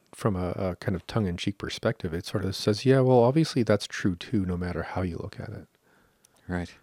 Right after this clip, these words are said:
Speaker 1: 'Cause on some level, we're all kind of more conscious and more sentient and more wise than we let ourselves see ourselves as, maybe as a egoic protection device. But it gives you permission to go, "Right, yeah, no, I think about that about the other people that I know."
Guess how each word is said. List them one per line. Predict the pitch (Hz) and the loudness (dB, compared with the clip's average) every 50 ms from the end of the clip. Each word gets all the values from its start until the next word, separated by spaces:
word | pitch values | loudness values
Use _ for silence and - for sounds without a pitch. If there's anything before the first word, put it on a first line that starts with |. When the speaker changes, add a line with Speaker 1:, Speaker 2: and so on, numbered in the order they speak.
| _ | _
Speaker 1:
'Cause | - - 104 98 | -4 -2 0 0
on | 95 92 92 | 0 0 -2
some | - - 135 139 123 | -2 0 0 2 4
level, | 104 107 101 98 95 92 | 2 2 2 2 -2 -2
we're | 87 90 90 92 | -2 -2 0 0
all | 90 - | 0 -2
kind | - - - 98 | -2 -6 -4 -4
of | 82 90 - _ _ _ _ _ _ | -4 -8 -10 _ _ _ _ _ _
more | - 131 107 104 98 90 92 | -6 -4 -2 0 0 -2 -2
conscious | - - - 92 87 - 95 92 - - | -4 -6 -6 -6 -4 -6 -6 -6 -6 -8
and | 98 98 | -8 -8
more | 98 90 85 - | -6 -8 -8 -8
sentient | - - 90 87 - - - 92 - - | -8 -8 -8 -8 -6 -8 -8 -8 -6 -8
and | - 98 | -8 -8
more | 98 90 87 | -8 -8 -8
wise | 87 87 90 92 95 92 90 - | -8 -8 -8 -8 -10 -10 -8 -8
than | 90 78 | -8 -8
we | 80 80 | -8 -6
let | 82 101 104 | -6 -6 -6
ourselves | 101 95 - - - - 98 - | -6 -8 -10 -10 -10 -12 -12 -12
see | - - - - - - 113 120 | -14 -14 -14 -14 -12 -8 -4 -4
ourselves | 110 90 - - - - - - - | -4 -4 -4 -6 -6 -6 -8 -6 -12
as, | - - 95 98 - - - _ - | -12 -12 -12 -14 -18 -20 -18 _ -12
maybe | 87 82 82 85 | -10 -8 -8 -8
as | 82 - - | -8 -8 -8
a | - - 104 - - _ _ | -8 -10 -10 -12 -14 _ _
egoic | - 110 101 - 110 90 - - - | -10 -10 -8 -6 -6 -6 -6 -8 -10
protection | - - 104 - - 98 - - - 98 | -12 -14 -12 -8 -8 -8 -8 -6 -8 -8
device. | 85 - 85 80 90 101 - - | -8 -8 -10 -10 -12 -12 -12 -6
But | - 95 98 - - - - - - - - - - - _ _ _ _ _ _ _ _ - _ - - _ _ | -4 -4 -4 -4 -10 -18 -20 -20 -20 -20 -20 -20 -20 -20 _ _ _ _ _ _ _ _ -20 _ -20 -20 _ _
it | - 117 - _ | -8 -8 -4 _
gives | - 113 110 | 0 2 2
you | 117 113 | 2 -2
permission | - - - 110 120 120 - 120 113 | -2 0 0 0 0 2 2 2 4
to | 120 | 6
go, | 117 123 127 127 - - - - - - - - - - _ _ _ - | 8 8 8 6 4 -4 -16 -18 -18 -18 -20 -20 -20 -20 _ _ _ -4
"Right, | 147 202 170 - - - - _ _ _ | -2 0 0 -2 -4 -10 -20 _ _ _
yeah, | - 147 143 | -2 0 0
no, | 104 92 | 0 -2
I | 117 | -2
think | 107 - - 160 | -2 0 0 2
about | 151 151 151 143 | 4 4 6 8
that | 151 143 | 6 8
about | 131 131 117 - | 8 8 6 6
the | - 101 - | 6 2 2
other | 98 113 120 | 4 4 4
people | - - - 127 - 131 117 | 2 2 -4 -2 0 0 0
that | - - 98 | 0 0 -2
I | 95 90 | -2 -2
know." | 87 85 92 90 87 87 92 95 92 | -4 -4 -4 -4 -4 -4 -6 -6 -8